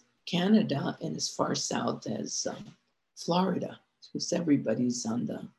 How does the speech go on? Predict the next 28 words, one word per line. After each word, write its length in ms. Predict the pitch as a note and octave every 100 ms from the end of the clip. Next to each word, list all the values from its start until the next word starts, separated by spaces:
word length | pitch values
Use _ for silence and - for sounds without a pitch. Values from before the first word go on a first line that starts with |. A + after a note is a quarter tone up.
| _ _
on 160 | - C#3+
the 160 | -
East 280 | - - -
Coast 360 | - - - -
there. 260 | - - - _ _ _ - - - - - _ _ _ F3+
And 120 | F#3
so 160 | G3
we 640 | F#3+ F#3+ F#3 F#3 F3+ A3 - - -
did 200 | G#3+ G#3+
a 100 | F#3+
whole 200 | F3+ F3
day 240 | - F3
of 140 | E3+ E3+
ceremony, 800 | - E3 E3 D3 A2 C3 B2 - - -
prayer, 340 | C#3 C3+ B2+
fire 420 | B2 - A#2 B2 -
ceremony, 840 | - A#2+ A#2 A#2+ A#2+ B2+ C#3 A#2+ - _ _ _ _ - -
chanting, 880 | - C#3+ C#3 D3 C#3 D#3 B2+ - - - - -
drumming, 680 | - C#3 F#3 - F3 E3+ D#3+ - _ _ _ _ _ _ _ _
um, 460 | - C3+ F3+ E3 - -
all 260 | D#3 E3+
day 240 | - - -
long. 380 | - - - - _ _ _ _
And 120 | E3+ E3+
then 200 | G#3+ A3+
it 180 | A3
was, 400 | - D#3 - -
um, 400 | C#3 B2 - -